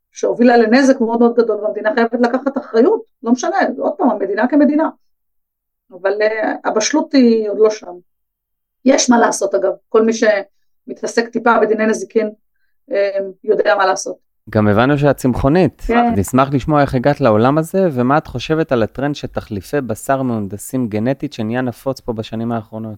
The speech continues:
Speaker 2: שהוא גם נושא שנוי במחלוקת בקהילת הצמחונים והטבעוניים.
Speaker 1: כמו שאתם רואים, אני אוכלת הרבה פחמימות, וחיה מטוסט לטוסט, ומבורקס לבורקס. <laughs> חבל, אבל אני לא יכולה לוותר על זה. אני לא מאוד, אני לא בריאה, כמו שאני צמחונית,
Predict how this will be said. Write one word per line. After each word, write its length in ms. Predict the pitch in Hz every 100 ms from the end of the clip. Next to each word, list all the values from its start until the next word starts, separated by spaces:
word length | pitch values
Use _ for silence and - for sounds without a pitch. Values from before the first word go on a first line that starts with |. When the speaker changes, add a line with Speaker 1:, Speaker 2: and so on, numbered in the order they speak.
| -
Speaker 2:
שהוא 240 | - 110 101
גם 160 | 127
נושא 220 | 127 -
שנוי 280 | 110 113 117
במחלוקת 580 | 113 107 98 127 123 101
בקהילת 520 | 98 - 101 107 -
הצמחונים 720 | 107 101 104 85 101 104 113 104
והטבעוניים. 540 | 101 101 95 101 101
Speaker 1:
כמו 100 | 392 -
שאתם 360 | 466 403 339
רואים, 480 | 294 302 339 339 330
אני 160 | 269 269
אוכלת 400 | 277 302 302 277
הרבה 180 | 220 247
פחמימות, 640 | 247 - 220 202 220 226 -
וחיה 340 | - - 262 254
מטוסט 500 | 220 254 240 - 233
לטוסט, 680 | 220 - - - - _
ומבורקס 640 | 214 226 208 214 233 247 -
לבורקס. 880 | 190 185 208 - 349 - - - - 349 370 554
<laughs> 600 | 587 - - 539 523 -
חבל, 400 | 254 220 320 294 294 - -
אבל 140 | 302
אני 100 | 269
לא 60 | 277
יכולה 260 | 277 254 226
לוותר 340 | 208 - -
על 100 | 196
זה. 140 | 285 311 _ -
אני 200 | 254 262
לא 160 | 285 311
מאוד, 240 | 285 262
אני 180 | 240 247
לא 140 | 294
בריאה, 480 | - 226 233 226 262 - _ _
כמו 200 | - 233
שאני 260 | 247 214 196
צמחונית, 580 | - 196 202 196 277